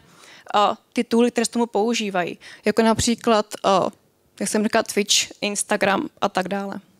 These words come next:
Druhý typ je community token, který samozřejmě zahrnuje sa-, i, eh, benefity toho prvního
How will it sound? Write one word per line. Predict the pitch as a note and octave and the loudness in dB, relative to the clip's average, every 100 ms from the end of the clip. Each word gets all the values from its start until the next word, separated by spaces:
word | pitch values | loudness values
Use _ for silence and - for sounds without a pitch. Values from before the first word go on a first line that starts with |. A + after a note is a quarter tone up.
| _ _ _ _ _ _ _ _ _ _ - - - - - - - - _ _ _ _ - - A#3 | _ _ _ _ _ _ _ _ _ _ -20 -20 -20 -20 -20 -20 -20 -20 _ _ _ _ -20 -16 0
Druhý | B3+ D#4 | 4 4
typ | D#4 B3 F#4 - - | 4 2 2 -4 -8
je | B3+ A#3 | 0 0
community | A#3+ G#3+ A#3+ C4+ D#4 | 2 4 4 4 2
token, | E4 - F4 F4+ - - _ _ - - - _ _ _ _ | 0 4 4 4 -2 -20 _ _ -20 -20 -20 _ _ _ _
který | - D4 C#4 | -8 -4 -2
samozřejmě | C#4+ C4+ C4 C4+ C4 C4 | 0 4 4 6 6 6
zahrnuje | B3+ B3 B3+ B3 | 6 8 8 6
sa-, | B3+ - _ | 2 -2 _
i, | A#3 A#3 A#3+ - - | 2 2 0 -2 2
eh, | G#3+ F#3+ - - - _ _ _ | 4 4 0 -6 -20 _ _ _
benefity | B3 C4 B3+ B3+ | 4 4 4 2
toho | A#3+ A#3 A3 | 2 4 2
prvního | A3+ A#3+ B3 A3 G3+ | 2 2 2 2 0